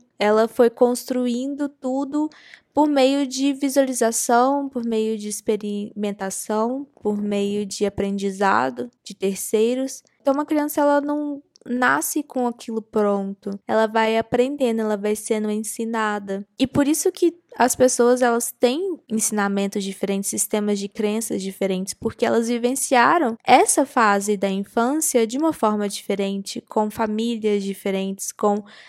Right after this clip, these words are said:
amizades diferentes, frequentando locais né, culturas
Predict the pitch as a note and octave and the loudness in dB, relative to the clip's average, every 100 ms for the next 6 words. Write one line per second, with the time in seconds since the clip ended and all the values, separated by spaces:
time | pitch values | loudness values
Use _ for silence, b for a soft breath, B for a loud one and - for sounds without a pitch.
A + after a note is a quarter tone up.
0 | B - G#3 G#3+ G3 A3 B3+ A#3+ G#3+ G3 | B -6 -2 0 4 4 4 2 -2 -6
1 | G3+ - G3 G3 G3+ - - G#3 G#3 G#3+ | -8 -4 -2 -2 -6 -8 -4 -2 0 -2
2 | G#3 G#3 G#3 G#3+ G#3+ A3+ G#3+ G#3+ G#3 G3+ | 0 0 0 0 -2 0 2 2 0 -2
3 | - - _ G#3+ G3+ G3 - A3 G#3+ B3 | -8 -16 _ -6 -4 -4 -6 -10 -6 -2
4 | B3+ C4 A3+ G3 G3+ | 0 2 2 0 -2